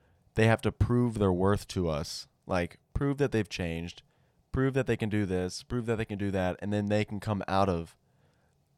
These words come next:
like, quote unquote, whatever that thing is.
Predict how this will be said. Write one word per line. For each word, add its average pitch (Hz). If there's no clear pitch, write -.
like, 95
quote 104
unquote, 92
whatever 95
that 87
thing 85
is. 53